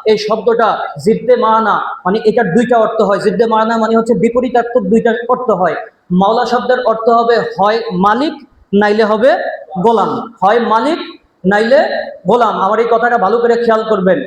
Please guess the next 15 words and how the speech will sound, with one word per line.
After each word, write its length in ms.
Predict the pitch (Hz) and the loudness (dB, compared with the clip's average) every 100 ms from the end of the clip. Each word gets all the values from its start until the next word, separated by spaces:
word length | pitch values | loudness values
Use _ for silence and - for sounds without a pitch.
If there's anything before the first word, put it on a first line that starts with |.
| - | -2
হয় 160 | 190 254 | 0 0
এটার 300 | 240 247 240 | 0 0 0
অর্থ 220 | 247 254 | 0 0
হবে 200 | 233 233 | 2 2
মালিক, 340 | 196 220 226 226 - - | 2 0 0 -4 -10 -8
নাইলে 240 | 185 196 226 | -2 0 0
কি 160 | 233 | 2
হবে? 560 | 233 247 240 165 - - - | 0 2 0 0 -4 -8 -8
গোলাম। 420 | 170 240 247 196 - - _ _ | -2 2 2 0 -4 -12 _ _
আয়াতের 320 | 175 196 196 202 | -2 -2 0 -2
একটা 220 | 202 208 | -2 -2
অংশ 280 | 196 185 190 | -2 -2 -2
যখন 280 | 180 180 | -2 0
আমি 140 | 185 180 202 | -2 -4 -2
পড়লাম, 340 | 226 196 170 | 0 0 -2